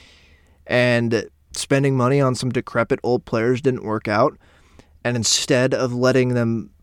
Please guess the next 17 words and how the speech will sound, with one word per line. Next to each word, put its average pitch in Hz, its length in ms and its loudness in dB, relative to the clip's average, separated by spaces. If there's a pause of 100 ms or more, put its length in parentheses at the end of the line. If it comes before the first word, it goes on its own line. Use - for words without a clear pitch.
play 127 260 2
it 107 60 0
out 113 340 2
and 123 120 -6
even 123 240 -2
running 117 260 -2
it 104 120 -6
back 113 280 -2
next 98 320 -6
year, 127 340 6 (300)
they 135 160 2
got 170 240 2
a 208 40 4
lot 170 200 2
of 139 80 2
good 139 180 2
prospects. - 640 -4